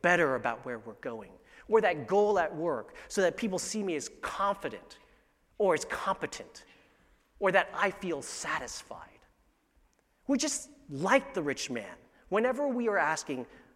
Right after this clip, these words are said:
"What's that missing thing that I have to do today or I have to do with my life so that I feel better about myself or I get to some goal of self-actualization or satisfaction?"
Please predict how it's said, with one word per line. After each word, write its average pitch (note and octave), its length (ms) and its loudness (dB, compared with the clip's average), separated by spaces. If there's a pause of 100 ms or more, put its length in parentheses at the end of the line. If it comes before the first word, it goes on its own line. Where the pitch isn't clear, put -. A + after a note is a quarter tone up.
(240)
"What's C4+ 260 0
that - 260 4
missing G3 640 2
thing F#3+ 420 2
that D3+ 120 2
I C#3+ 140 2
have - 420 -4
to E3+ 80 -4
do G3+ 320 -4
today F#3 680 0 (200)
or F3 320 6 (160)
I E3 80 6
have C4 240 4
to F#3+ 80 -4
do B3 140 4
with A3+ 160 0
my E3 160 4
life D#3 680 0 (300)
so A3 140 2
that G#3 120 4
I A3 100 4
feel C4+ 420 0
better B3 440 2
about B2+ 300 -4
myself A2 640 -8 (400)
or F3+ 80 4
I F3 40 2
get - 180 0
to A3 60 -6
some G#3+ 240 -2 (260)
goal A#3 400 8
of C#3+ 160 -4 (140)
self-actualization D3+ 1300 -2 (720)
or A#2 80 -16
satisfaction?" - 920 -8